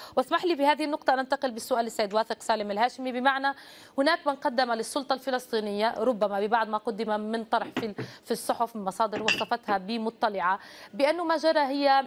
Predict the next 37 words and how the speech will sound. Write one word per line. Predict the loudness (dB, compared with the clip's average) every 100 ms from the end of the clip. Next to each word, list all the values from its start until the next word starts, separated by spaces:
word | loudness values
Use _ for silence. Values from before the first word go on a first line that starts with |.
| -2
عبارة | -2 2 2
عن | 0 -4
حفلة | -4 -4 -2
علاقات | 0 0 0 -2
عامة، | 0 0 0
أي | -4 -2
إعلان | -2 -2
صفقة | -4 -4 -4
القرن | -2 -2 -2
في |
البيت | -2 -2 -2
الأبيض | -4 -2 -2 -2
بين | -2 -2
بنت-، | -2 -4 -6 -4 -4 -8 -20 -4
نتنياهو | -2 0 0 0 2 0
وترامب، | 0 -2 -2 -4 -16 -6 -2
وبأن | 2 2 2 0
لكلا | 2 4 6 4 2
الشخصين | -4 -6 -2 0 2 0 -2 -2
مكاسب | 2 2 2 -2 -6 -4
كما | -2 0 0
أشار | 2 2
الدكتور | 0 -4 -4
دعنا، | 0 0 2 -2 -4 -14 -8
إن | 2
كان | 2 2
ترامب | -2 -2 0
موضوع | 0 0
العزل | 0 0 0 -2
أو | 2 2
نتنياهو | 0 -4 -2 0 0 0
موضوع | 0 0 0
الانتخابات. | 0 -4 -2
انتخابات | 0 0 -2
وما | -2 0
إلى | 0
ذلك، | 0 0 0 -2